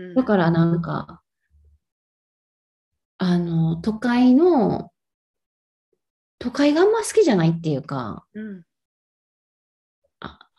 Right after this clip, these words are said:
Speaker 2: こう、観光っていうよりも、
Speaker 1: うん。
Speaker 2: それでも、なんか、ちょっと住宅街とかあえて歩きたくなんねやん。
Speaker 1: うんうんうんうん。
Speaker 2: で、住宅街の、あの、生活音とか
Speaker 1: うん。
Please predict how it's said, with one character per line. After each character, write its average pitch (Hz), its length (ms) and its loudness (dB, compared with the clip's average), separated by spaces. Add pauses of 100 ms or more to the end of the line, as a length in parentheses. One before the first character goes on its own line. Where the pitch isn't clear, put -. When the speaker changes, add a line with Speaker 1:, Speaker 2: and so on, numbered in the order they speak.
(440)
Speaker 2:
こ - 140 -4
う、 214 60 -4
観 403 280 2
光 370 280 2
っ 370 40 -14
て 240 100 2
い 226 40 6
う - 20 6
よ 208 80 4
り 180 80 4
も、 180 580 2 (140)
Speaker 1:
う 214 60 -18
ん。 202 320 -16 (140)
Speaker 2:
そ 359 120 2
れ 359 80 6
で 339 100 4
も、 247 80 6
な 180 160 4
ん 180 60 0
か、 160 100 -2
ち 202 140 0
ょ - 20 -2
っ 240 100 -10
と 151 380 -2 (460)
住 240 280 4
宅 277 260 4
街 247 180 6
と 165 100 0
か 160 120 -2
あ 175 60 4
え 202 80 4
て 175 80 2
歩 151 160 4
き - 80 -6
た 240 100 0
く 196 80 -2
な 156 120 2
ん 151 80 -2
ね 147 80 -2
や - 80 -4
ん。 - 180 -12
Speaker 1:
う 262 60 -12
ん 262 60 -8
う 247 60 -8
ん 240 40 -10
う 240 40 -16 (140)
ん 233 40 -8
う 226 40 -10 (180)
ん。 - 20 -2
Speaker 2:
で、 240 80 2
住 262 180 4
宅 302 240 2
街 277 220 4
の、 220 500 4 (180)
あ 214 100 2
の、 208 100 4
生 233 260 2
活 247 260 0
音 269 180 6
と 175 120 0
か 175 520 0
Speaker 1:
う 233 40 -14
ん。 220 300 -16